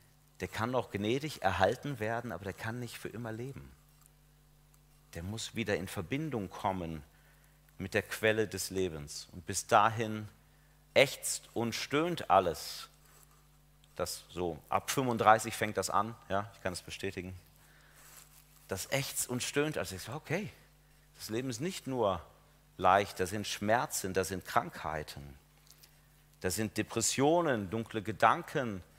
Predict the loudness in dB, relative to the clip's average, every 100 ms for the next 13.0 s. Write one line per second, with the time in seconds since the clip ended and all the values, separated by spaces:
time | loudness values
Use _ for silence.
0 | -20 -20 _ _ -8 -6 -4 -4 -4 -2
1 | -2 -2 -2 -2 -6 -4 -4 -4 -2 0
2 | 2 0 0 -6 -4 -4 -4 -4 -4 -4
3 | 2 4 4 -2 -2 -4 -6 -6 -6 -6
4 | -2 0 0 -4 -10 -8 -4 -2 0 0
5 | 0 -4 -6 -8 -8 -6 -8 -2 -2 -2
6 | -2 0 0 -4 -14 -16 -20 -20 -20 -20
7 | -20 -20 -6 -2 0 -2 -4 -4 2 2
8 | 4 2 0 -4 -20 -20 -20 -20 -20 -20
9 | -20 -12 -4 0 0 -2 -4 -4 -4 -4
10 | -8 -10 -14 -20 -20 -20 -20 -10 -8 -8
11 | -4 -2 0 0 -2 -2 -4 -4 -2 -2
12 | -6 -10 -8 -6 -4 -6 -6 -10 -12 -14